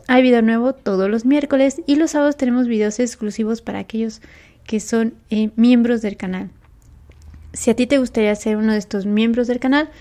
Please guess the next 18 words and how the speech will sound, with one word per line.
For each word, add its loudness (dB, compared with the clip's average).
lo 4
único 4
que 0
tienes 0
que -2
hacer 0
es -2
darle -2
aquí -4
abajito -2
donde 0
dice -2
unirse, 2
que 0
es 0
distinto -6
a -2
suscribirse. -6